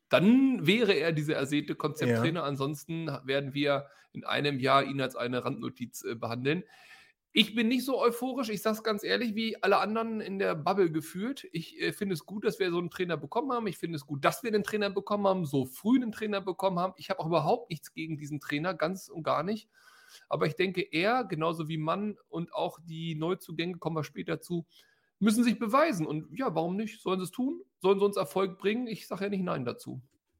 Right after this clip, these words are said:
Speaker 2: Ja, müssen sich beweisen, hast du gesagt. Ich möchte bei einer Kleinigkeit, ähm, nochmal nachhaken, die du gerade gesagt hast.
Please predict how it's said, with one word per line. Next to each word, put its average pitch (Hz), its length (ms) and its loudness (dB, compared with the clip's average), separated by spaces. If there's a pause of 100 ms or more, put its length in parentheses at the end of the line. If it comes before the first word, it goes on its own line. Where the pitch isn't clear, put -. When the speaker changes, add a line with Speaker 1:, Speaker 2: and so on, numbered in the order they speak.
(480)
Speaker 2:
Ja, 123 180 10
müssen 135 220 4
sich 139 160 -4
beweisen, 147 340 6
hast 139 140 0
du 143 40 -4
gesagt. 127 300 4
Ich 110 80 -8
möchte 139 160 -2
bei 120 100 0
einer 139 220 2
Kleinigkeit, 135 560 2 (400)
ähm, 113 120 0
nochmal 117 260 2
nachhaken, 123 480 2
die 104 80 -4
du 117 80 0
gerade 110 260 0
gesagt 104 320 0
hast. 107 180 0